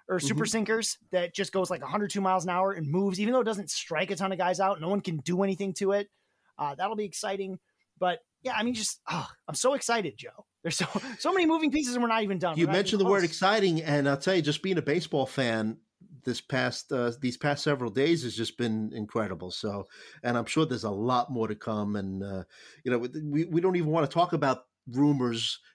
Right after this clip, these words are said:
Speaker 2: because by the time this podcast drops, there'll be new rumors, and the, the rumors that we tell you about today <laughs> while we're recording on the fourteenth won't mean anything. So just sit back, enjoy the ride,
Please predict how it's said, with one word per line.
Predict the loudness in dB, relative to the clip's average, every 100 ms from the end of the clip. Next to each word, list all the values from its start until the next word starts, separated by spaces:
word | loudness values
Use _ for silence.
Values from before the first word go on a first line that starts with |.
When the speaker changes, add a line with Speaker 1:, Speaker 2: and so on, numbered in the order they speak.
| -6
Speaker 2:
because | -2 0
by | 2 0
the | 0
time | 0 2
this | 2 0
podcast | 0 2 2 0 -2
drops, | 0 0 0 -4 -4 -8 -4
there'll | 0 2
be | 4
new | 4 4
rumors, | 4 4 4 2 2
and | 0 -2
the, | -4
the | -4
rumors | -2 0 2 2
that | 0 0
we | 2
tell | 2
you | 4
about | 4 2
today | 4 4 6 4 2 _ _ -2
<laughs> | -2 0
while | 0 4
we're | 4
recording | 4 4 4 4
on | 2
the | 0
fourteenth | 0 -2 0 0 -2 -2 -14 -2
won't | -2 2
mean | 4 4
anything. | 2 0 -4 -8 -8
So | -6 -4 -4 -10 -16 0
just | 0 2 0
sit | 0
back, | 2 2 2
enjoy | 2 4 4
the | 4
ride, | 4 4 2